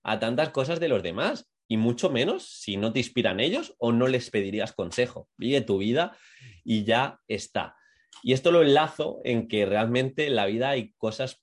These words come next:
poco importantes. O sea, haz que lo importante sea de verdad lo verdaderamente importante. Esto lo decía Víctor Coopes y no, no me acuerdo de qué, eh, creo que es de Seligman. Pero bueno, ¿esto qué quiere decir? Que las cosas importan en la medida que tú creas que importan.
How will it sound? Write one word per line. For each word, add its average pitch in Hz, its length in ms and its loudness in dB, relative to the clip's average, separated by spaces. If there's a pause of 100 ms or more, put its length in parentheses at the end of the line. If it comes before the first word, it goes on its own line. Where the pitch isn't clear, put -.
poco 117 280 2
importantes. 113 680 -2
O 92 40 -10
sea, 92 320 -2 (460)
haz 127 200 -4
que 117 140 2
lo 104 60 4
importante 104 760 0
sea 117 240 4
de 104 80 4
verdad 98 380 2
lo 107 400 2
verdaderamente 98 580 -2
importante. 95 680 -4
Esto 98 200 -4
lo 95 80 2
decía 95 300 2
Víctor 92 360 -4
Coopes 110 340 -2
y 98 200 -6
no, 101 200 -4
no 104 260 -4
me 107 80 -2
acuerdo 107 300 -4
de 104 100 -4
qué, 104 520 -4
eh, - 380 -12
creo 113 160 -8
que 120 80 -2
es 110 100 -2
de 107 100 -2
Seligman. 95 520 -6 (400)
Pero 107 160 2
bueno, 113 320 4 (320)
¿esto 135 220 2
qué 147 120 4
quiere 131 180 4
decir? 120 420 2
Que 101 340 -2
las 107 200 -2
cosas 139 440 0
importan 131 720 0
en 110 220 0
la 101 120 -2
medida 117 540 -4
que 104 120 -10
tú 95 140 -8
creas 104 260 -2
que 98 80 -6
importan. 90 500 -6